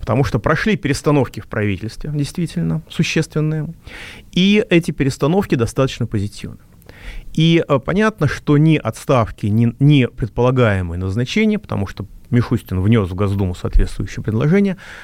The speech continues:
они не могли пройти, э, без действующего председателя правительства. И, э, эти изменения, они, в общем, э, достаточно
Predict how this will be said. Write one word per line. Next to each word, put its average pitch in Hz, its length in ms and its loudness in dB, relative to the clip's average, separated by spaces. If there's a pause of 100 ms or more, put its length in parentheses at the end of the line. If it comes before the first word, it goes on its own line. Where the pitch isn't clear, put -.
(120)
они 185 360 0
не 175 300 6
могли 139 460 2
пройти, 110 600 0
э, 113 680 0
без 123 320 2
действующего 117 580 -2
председателя 92 520 -6
правительства. - 560 -12 (1040)
И, 147 360 4
э, 123 300 0
эти 143 220 -2
изменения, 240 560 0
они, 160 400 0 (600)
в 113 40 0
общем, 160 480 0
э, 107 920 2
достаточно 131 600 -4